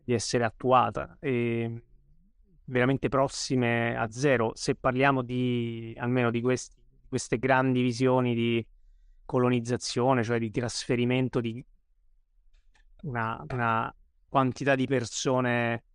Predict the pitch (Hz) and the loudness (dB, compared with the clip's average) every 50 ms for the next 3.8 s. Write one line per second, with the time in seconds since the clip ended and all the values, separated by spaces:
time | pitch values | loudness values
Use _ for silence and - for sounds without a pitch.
0 | _ - - - - 143 131 135 127 113 135 120 117 127 107 123 127 139 139 131 | _ -20 -20 -10 -6 -2 0 0 2 2 2 2 2 0 0 2 2 2 4 4
1 | 127 120 120 117 113 101 104 117 110 113 123 120 110 104 120 117 113 110 113 110 | 4 4 4 2 0 -2 -2 -2 -2 0 -2 -2 -2 -2 -2 0 0 0 0 0
2 | 117 120 113 104 113 110 107 - 135 123 117 120 113 123 117 117 113 - - - | 0 0 0 -2 -4 -6 -2 0 0 2 2 2 2 2 2 2 0 -2 -2 0
3 | 123 120 117 113 110 - - 113 - _ _ - 117 104 101 | 0 0 0 0 -2 -2 -4 -6 -8 _ _ -2 -2 -2 -2